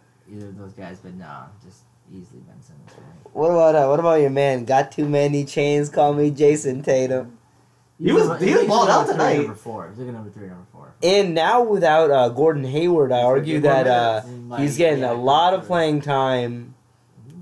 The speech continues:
Speaker 2: He'll be nice.
Speaker 1: Okay. Uh, M V P. Let's close this, uh, segment up with the M V P. Go ahead.
Speaker 2: Uh, come back to me on this one. I'm still torn between two names right now.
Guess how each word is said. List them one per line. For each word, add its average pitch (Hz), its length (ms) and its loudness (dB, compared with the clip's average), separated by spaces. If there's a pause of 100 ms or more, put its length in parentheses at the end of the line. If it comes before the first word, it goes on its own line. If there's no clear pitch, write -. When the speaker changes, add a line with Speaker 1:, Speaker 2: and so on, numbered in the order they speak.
Speaker 2:
He'll 147 140 -4
be 175 120 -2
nice. 131 680 -4 (540)
Speaker 1:
Okay. - 320 -12 (420)
Uh, 120 300 -8 (100)
M 139 160 -8
V 139 140 -4
P. 143 240 -10
Let's - 180 -20
close 120 240 -10
this, 113 240 -18
uh, 113 200 -14 (340)
segment 107 400 -16
up 95 40 -16
with 95 160 -16
the 95 180 -20
M 113 180 -14
V 104 260 -16
P. 104 260 -18 (140)
Go 101 80 -18
ahead. 101 200 -14 (2000)
Speaker 2:
Uh, 120 180 2
come 202 160 0
back 185 200 4
to 185 60 -10
me 180 60 0
on 170 120 0
this 165 180 0
one. 160 140 2
I'm 156 160 2
still 165 240 2
torn 156 320 -2
between 151 300 -4
two 165 200 -2
names 151 380 0
right 160 180 0
now. 156 480 -4